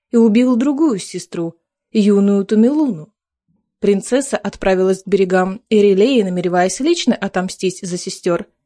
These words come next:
и сделать так, чтобы этот кошмар не повторился. Шаол был бы не прочь взглянуть, как Хасара разрывает в клочья валкских принцев и принцесс,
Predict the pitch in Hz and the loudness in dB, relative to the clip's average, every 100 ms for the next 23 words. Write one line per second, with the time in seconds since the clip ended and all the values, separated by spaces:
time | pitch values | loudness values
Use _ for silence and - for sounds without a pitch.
0 | _ _ 226 175 196 190 180 170 175 - | _ _ -2 0 0 0 0 -4 -6 -4
1 | 226 220 - 277 262 247 233 226 214 208 | -2 -2 -4 -10 -8 -6 -2 0 0 0
2 | 202 196 - 208 185 170 - 156 - _ | -2 -4 -4 -2 -2 -6 -8 -10 -10 _
3 | _ _ _ _ _ _ - - 190 185 | _ _ _ _ _ _ -8 -2 0 0
4 | 185 196 196 220 269 311 381 381 180 180 | 2 2 4 2 2 0 -2 -2 -4 2
5 | 190 185 180 - _ _ _ _ - 247 | 2 2 -4 -12 _ _ _ _ -2 -2
6 | - - 208 196 214 196 190 185 196 196 | -4 -4 -4 0 0 2 0 0 0 2
7 | 202 - 294 285 - 185 185 175 - 202 | 0 -4 -4 -2 -2 -2 -2 -2 -2 -6
8 | - 202 185 196 - 202 226 240 - 170 | -2 -4 -4 -6 -6 -4 0 0 0 -6
9 | - | -8